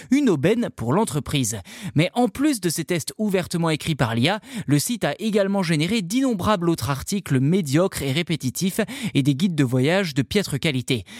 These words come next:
Et cela se ressent directement sur l'action de BuzzFeed qui avoisine les trente et un centimes de dollars alors qu'elle flirtait avec les quatre dollars après l'annonce de l'intégration de l'I A. Trente centimes,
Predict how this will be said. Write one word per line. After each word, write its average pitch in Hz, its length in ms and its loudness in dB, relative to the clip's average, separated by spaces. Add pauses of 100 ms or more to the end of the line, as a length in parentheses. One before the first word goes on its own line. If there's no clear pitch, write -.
(160)
Et 131 60 2
cela 139 240 -2
se - 100 -6
ressent 156 280 -4
directement 214 640 -2
sur 214 160 -4
l'action 208 240 -4
de 208 80 -2
BuzzFeed 220 540 -4
qui 262 180 -2
avoisine 202 520 0
les 170 160 0
trente 269 300 -4
et 262 80 0
un 226 80 -2
centimes 208 380 -4
de 196 100 0
dollars 160 400 2 (320)
alors 180 380 2
qu'elle 147 160 -2
flirtait 151 320 0
avec 147 180 0
les 127 80 -2
quatre - 380 -2
dollars 147 480 0
après 160 320 0
l'annonce 147 320 0
de 147 80 2
l'intégration 135 580 0
de 208 80 -2
l'I 180 240 0
A. 139 120 0 (360)
Trente 196 300 -2
centimes, 247 500 -2